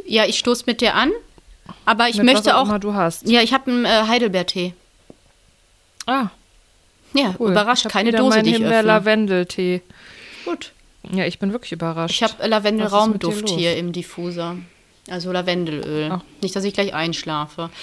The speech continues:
Speaker 1: Du kannst diese, ähm, Kackhaufen auch nächste Woche gerne zum Nachtisch mitbringen, ne?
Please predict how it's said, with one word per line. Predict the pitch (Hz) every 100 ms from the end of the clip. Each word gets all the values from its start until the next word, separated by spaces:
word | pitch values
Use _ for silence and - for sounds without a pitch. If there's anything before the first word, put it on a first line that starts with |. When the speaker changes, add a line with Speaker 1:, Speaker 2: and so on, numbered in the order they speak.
| - -
Speaker 1:
Du |
kannst | 175 226 269 269
diese, | 233 220 214 208
ähm, | 190 190 190 190
Kackhaufen | - 254 - 269 254 233
auch | 190 202
nächste | 214 214 220
Woche | 214
gerne | 202 202
zum | - 202
Nachtisch | 208 - 170 165
mitbringen, | - - 160
ne? | 180